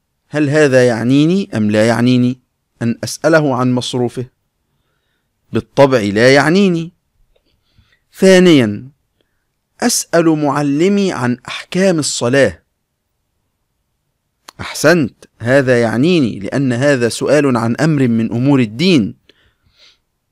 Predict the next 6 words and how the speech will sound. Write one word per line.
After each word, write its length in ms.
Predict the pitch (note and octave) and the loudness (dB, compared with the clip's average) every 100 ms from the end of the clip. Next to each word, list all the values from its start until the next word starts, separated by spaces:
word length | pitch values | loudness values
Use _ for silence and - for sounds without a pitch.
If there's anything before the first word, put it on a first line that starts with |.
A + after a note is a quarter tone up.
| _ _ _ _ _ _ _ _ _ _ _ _ | _ _ _ _ _ _ _ _ _ _ _ _
ثالثًا، 720 | - D#3+ D3 F3+ G3+ G#3 G#3+ - _ _ _ _ _ _ _ _ | 4 4 6 2 0 -2 -4 -10 _ _ _ _ _ _ _ _
أقرأ 480 | G3 - G3 F3 D#3+ | -2 0 2 2 4
الرسائل 920 | C#3+ C#3 C3 F3 F3+ - F3+ G#3 A3 G#3+ | 2 0 0 4 4 4 2 2 0 -2
في 320 | - F#3 E3 C3+ | -10 -8 -6 -2
جوال 720 | C3+ C3+ B2+ D#3 D#3+ C#3+ C#3 | 0 0 4 6 6 4 0
صديقي، 680 | C3+ A#2+ B2 A2+ - G#2+ | -2 -2 -2 -4 -6 -10